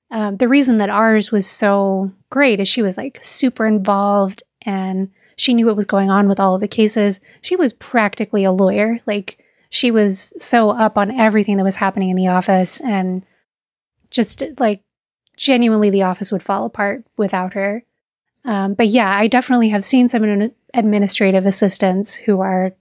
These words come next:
just, like, kind of passing the time, and they're there to do little things here and there, but probably, you know, the, whoever's, like, above that an-, assistant could end up doing those things themselves.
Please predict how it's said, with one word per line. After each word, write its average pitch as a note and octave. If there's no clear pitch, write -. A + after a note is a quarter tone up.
just, -
like, G#3+
kind B3
of B3+
passing G3
the F#3+
time, F#3+
and F#3+
they're G3
there G#3
to A3
do C4
little E4
things C#4+
here C#4+
and B3
there, A3+
but G#3+
probably, E4
you C#4
know, A3+
the, A3
whoever's, G#3+
like, G3
above G#3
that G3+
an-, G#3+
assistant G3+
could G3+
end G3+
up F3+
doing G3+
those A#3+
things A#3
themselves. C4